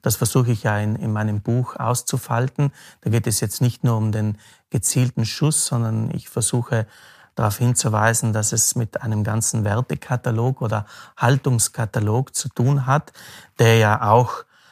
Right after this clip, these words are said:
äh, eine lange Geschichte hat in der Jagdtradition. Das ist ja auch etwas ganz Wertvolles, dass der, äh, Begriff der Weitgerechtigkeit nicht eine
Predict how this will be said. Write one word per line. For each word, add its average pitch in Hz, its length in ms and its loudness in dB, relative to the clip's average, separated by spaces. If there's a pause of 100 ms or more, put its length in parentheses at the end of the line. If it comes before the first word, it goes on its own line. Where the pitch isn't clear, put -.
(200)
äh, 110 80 0
eine 113 260 2
lange 120 260 4
Geschichte 113 560 0
hat 104 220 -4
in 113 140 0
der 104 100 0
Jagdtradition. 123 960 0 (380)
Das 113 160 0
ist 120 160 0
ja 110 100 2
auch 123 80 2
etwas 120 300 -2
ganz 117 300 0
Wertvolles, 135 760 0 (300)
dass 113 200 -4
der, 110 500 -2
äh, 107 40 -6
Begriff 123 380 -2
der 107 160 -2
Weitgerechtigkeit 117 960 -2
nicht 123 240 -2
eine 107 260 -2